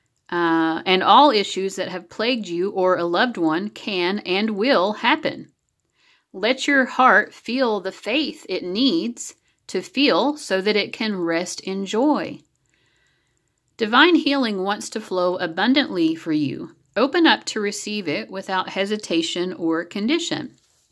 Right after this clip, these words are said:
Pono in the Hawaiian tradition has deep and multiple meanings, one expression of which is the return to order. There is a perfection of peace,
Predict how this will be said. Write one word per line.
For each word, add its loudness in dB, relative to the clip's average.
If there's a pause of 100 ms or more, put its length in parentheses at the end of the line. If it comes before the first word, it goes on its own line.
(1200)
Pono 4
in -2
the -2
Hawaiian 2
tradition 0
has -4
deep 0
and -4
multiple -2
meanings, -2
one 2
expression -2
of -4
which -2
is -4
the -2
return 2
to -2
order. 2 (720)
There 4
is 0
a 0
perfection -2
of -4
peace, -6